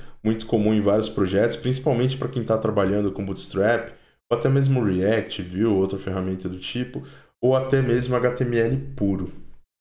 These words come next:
E o elemento de fonte que a gente vai acabar trazendo aqui é o Font Awesome.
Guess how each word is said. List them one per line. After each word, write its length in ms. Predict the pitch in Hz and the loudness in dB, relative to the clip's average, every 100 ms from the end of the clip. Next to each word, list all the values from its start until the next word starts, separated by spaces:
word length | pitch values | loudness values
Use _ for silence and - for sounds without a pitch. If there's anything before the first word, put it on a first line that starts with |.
| - - - - _ - | -14 -12 -14 -18 _ 0
E 40 | 190 | 2
o 60 | |
elemento 500 | 202 202 175 226 220 | 4 4 4 2 0
de 120 | 185 139 | 0 2
fonte 460 | - 117 110 - | 2 2 2 0
que 80 | - | 2
a 40 | 98 | 0
gente 240 | 101 - | 0 -2
vai 140 | 104 | 0
acabar 300 | 98 98 95 | 2 2 2
trazendo 480 | 95 95 95 95 95 | 2 0 2 0 0
aqui 340 | 92 - 160 151 | 0 0 0 2
é 80 | 139 | 2
o 100 | 139 | 2
Font 560 | 139 151 175 175 - - | 2 0 0 -4 -6 2
Awesome. 480 | 113 117 - - | 4 4 0 -2